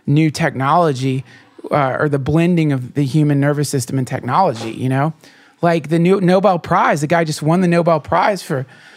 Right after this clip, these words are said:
um, understanding how the he-, we detect heat, how heat gets transferred into the nervous system,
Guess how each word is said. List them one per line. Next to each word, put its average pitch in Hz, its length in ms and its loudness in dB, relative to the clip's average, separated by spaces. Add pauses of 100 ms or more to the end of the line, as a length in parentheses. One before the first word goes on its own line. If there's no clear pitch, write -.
(200)
um, 135 500 0 (540)
understanding 175 580 0
how 165 560 0
the 165 140 0
he-, - 440 -8
we 160 240 0
detect 156 360 -2
heat, - 440 -2 (120)
how 147 180 -4
heat 175 320 -4
gets 160 200 -2
transferred 156 540 -2
into 147 160 0
the 143 80 -4
nervous 147 360 0
system, - 440 -10